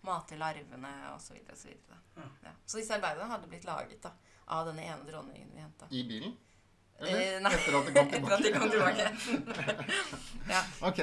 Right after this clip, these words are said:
Speaker 3: da skjønner jeg.
Speaker 2: Hvor lang ti-, altså, hvor, hvor lang tid tar det?
Speaker 1: Det er cirka tre uker.
Speaker 2: Tre uker?
Speaker 1: Ja.
Speaker 2: Fra, ja, fra
Speaker 1: Altså, ikke fra hun er,
Speaker 2: fra
Speaker 1: blir, eh,
Speaker 2: Nei, men fra egget er, er befruktet?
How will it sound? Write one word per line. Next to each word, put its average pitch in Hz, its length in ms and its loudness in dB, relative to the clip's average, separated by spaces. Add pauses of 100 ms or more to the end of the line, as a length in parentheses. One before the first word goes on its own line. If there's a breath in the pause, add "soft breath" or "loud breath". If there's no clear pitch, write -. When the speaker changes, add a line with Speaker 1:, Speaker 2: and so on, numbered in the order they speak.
Speaker 3:
da 143 140 2
skjønner 123 260 0
jeg. - 80 -16
Speaker 2:
Hvor 185 120 0
lang 196 200 2
ti-, - 100 -16
altså, 202 220 -4 (380)
hvor, 202 180 -6
hvor 196 200 -8
lang 175 220 -4
tid 196 200 -18
tar 156 300 -10
det? 185 100 -10 (600)
Speaker 1:
Det 214 80 -10
er 208 40 -8
cirka 208 200 -8
tre 180 240 -12
uker. - 220 -18 (200)
Speaker 2:
Tre 185 180 -6
uker? 190 220 -6
Speaker 1:
Ja. 185 80 2
Speaker 2:
Fra, 185 120 0 (240)
ja, 180 140 0
fra - 320 -6
Speaker 1:
Altså, 254 160 4
ikke 269 200 0
fra 175 200 0
hun 170 140 -6
er, 160 160 -4
Speaker 2:
fra 156 100 4
Speaker 1:
blir, 156 320 -2
eh, 151 400 -8
Speaker 2:
Nei, - 200 -16
men 175 160 0
fra 160 120 0
egget 139 320 2
er, 139 800 0
er 131 360 -4 (120)
befruktet? 131 500 -8